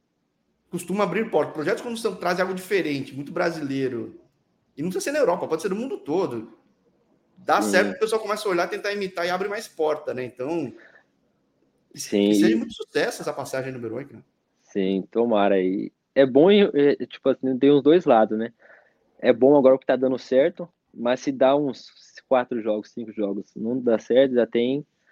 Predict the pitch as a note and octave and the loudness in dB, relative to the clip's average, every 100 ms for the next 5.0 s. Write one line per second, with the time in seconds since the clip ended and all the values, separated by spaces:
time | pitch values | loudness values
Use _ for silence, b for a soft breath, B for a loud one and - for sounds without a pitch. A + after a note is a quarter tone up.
0 | _ _ _ - A2 B2 B2 C3 C3+ B2+ | _ _ _ -4 -2 0 0 2 2 2
1 | C3 C3 - B2 B2 C#3+ B2+ C3 C3 B2+ | 0 0 -2 -6 -2 -2 2 2 2 0
2 | A2+ - - A#2+ C#3 C#3 D#3 D3+ E3 F#3+ | -4 -6 -2 2 4 4 4 4 4 4
3 | E3+ E3 D3+ D3+ - F#3 F3 G3 G3+ C3+ | 2 2 4 4 4 0 -2 -4 0 6
4 | C3 A#2 A2+ A#2 - A2 - A2 A2 | 6 4 -2 -8 -8 -8 -8 -6 -6